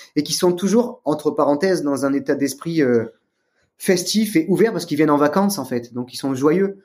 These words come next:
et du coup ça permet vraiment de rencontrer des mondes de... Et c'est ça que j'aime en fait. Moi j'ai envie d'être tranquille dans un pays où je pourrais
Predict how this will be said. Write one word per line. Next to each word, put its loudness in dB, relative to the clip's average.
et 0
du -4
coup -6
ça -4
permet 2
vraiment 2
de 0
rencontrer 0
des -4
mondes 0
de... -6
Et -4
c'est -4
ça 0
que -4
j'aime -2
en -8
fait. -18
Moi -2
j'ai 0
envie 0
d'être -4
tranquille -2
dans 0
un -2
pays 0
où 0
je -6
pourrais -4